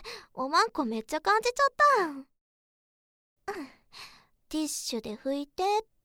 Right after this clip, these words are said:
と。うん、いいよ。私がおちんちんも拭いてあげる。うん。よいしょ。拭き、拭きっと。うん。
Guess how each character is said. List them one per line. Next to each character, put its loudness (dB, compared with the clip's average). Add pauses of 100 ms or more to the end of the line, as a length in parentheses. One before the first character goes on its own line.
と。 -8
う -8
ん、 -12 (2250)
い -6
い -4
よ。 0 (760)
私 -2
が 2
お -2
ち -6
ん -10
ち -4
ん -4
も -8
拭 -4
い -4
て -4
あ 0
げ -2
る。 -2 (1600)
う -16
ん。 -16
よ -20 (880)
い -20
し -16
ょ。 -14
拭 -20 (1300)
き、 -16
拭 -20
き -6
っ -10 (360)
と。 -8
う -8
ん。 -10